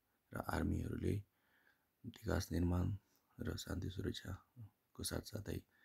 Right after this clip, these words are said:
सीमा सुरक्षामा पनि महत्त्वपूर्ण भूमिका खेलेको हामी उहाँहरूलाई हामी धन्यवाद दिन चाहन्छौँ। र देशको प्रगतिको लागि यसरी उद्योगहरू सञ्चालन गर्नुपर्छ भन्ने कुरामा हामी मान्यता राख्छौँ र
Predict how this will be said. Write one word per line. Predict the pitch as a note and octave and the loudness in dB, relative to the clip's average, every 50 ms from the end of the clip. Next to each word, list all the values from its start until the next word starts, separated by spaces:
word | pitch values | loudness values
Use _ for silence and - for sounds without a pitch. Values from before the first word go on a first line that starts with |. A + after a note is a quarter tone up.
| - _ _ _ | -20 _ _ _
सीमा | - - D#2+ D#2+ D#2+ | -4 -2 0 2 2
सुरक्षामा | D2+ - - D#2 D#2 - - - D#2+ E2 E2+ D2+ D2 | 2 0 0 -2 -4 -4 -4 -4 -2 -2 0 0 0
पनि | - - - - E2+ - G2+ - _ _ _ _ _ | 0 2 2 2 2 0 -2 -8 _ _ _ _ _
महत्त्वपूर्ण | - - - - - - - - - | -6 -6 -4 -4 -4 -4 -2 -2 -2
भूमिका | - - - - - - - - D#2 - | -2 0 -2 -2 -2 0 -2 -4 -6 -6
खेलेको | - - - - - - - - | -6 -8 -6 -4 -2 -2 -2 -2
हामी | - - - - E2+ F2 F2 - _ _ _ - | -2 -2 -4 -4 -2 -4 -4 -6 _ _ _ -8
उहाँहरूलाई | - E2 E2+ - - - D#2+ - D#2 - D2+ - - - - - - - | -6 -4 -4 -4 -4 -4 -4 -4 -4 -4 -4 -4 -4 -4 -4 -4 -4 -6
हामी | - - - - - - | -10 -10 -8 -8 -8 -8
धन्यवाद | - - - - - - - | -8 -6 -6 -4 -2 -2 -2
दिन | - - - - | -2 -2 -4 -2
चाहन्छौँ। | - - - E2+ - - G2+ G2 G2+ - - - - - - - - - _ | -2 0 0 0 0 -2 -2 -2 -4 -4 -8 -16 -20 -20 -20 -20 -20 -20 _
र | - F2 E2 | -4 -2 2
देशको | D#2 F2 F2+ F#2 - - - F#2+ F#2+ F#2+ G2 - - - - - - - - - - _ | 4 6 6 6 4 4 6 8 8 8 6 2 -6 -18 -20 -20 -20 -20 -20 -20 -20 _
प्रगतिको | - G2+ G2+ G2 G2+ F#2+ - F2+ F#2+ F2+ | 6 8 10 10 10 10 8 6 6 6
लागि | E2 E2 E2+ E2+ E2+ F2+ F2+ F#2+ G2+ G2+ - _ - - _ _ _ - | 6 6 6 6 6 6 6 6 4 0 -4 _ -20 -20 _ _ _ -8
यसरी | - - - - D#2 E2 D#2+ - - - - _ _ _ _ _ _ - | -6 -4 -2 0 2 2 2 2 0 -4 -10 _ _ _ _ _ _ -2
उद्योगहरू | F#2 E2+ F#2 F2 D#2+ D#2+ E2 E2+ E2+ | 4 8 8 8 8 8 4 2 2
सञ्चालन | F2 E2+ E2 E2 E2 D#2+ E2 E2+ E2+ | 2 2 2 4 4 4 4 4 4
गर्नुपर्छ | E2 E2 E2 F2 F#2 - F2 F2 - - - | 4 4 4 2 2 2 0 -2 -2 -2 -4
भन्ने | - - - - E2 E2 E2 E2+ - - - _ _ _ - - - | -4 -4 -2 0 0 0 0 -2 -4 -10 -20 _ _ _ -10 -10 -6
कुरामा | - - E2 E2 D#2 E2+ E2 | -2 0 0 0 0 0 -2
हामी | E2+ - - A2 - - _ _ | -4 -4 -6 -8 -12 -18 _ _
मान्यता | - - G1+ G1+ - - - E2+ | -6 -4 -2 -2 0 0 -2 -2
राख्छौँ | E2+ F2 F#2 - - F#2+ F2 | -2 -2 -4 -2 0 0 0
र | D#2+ | 0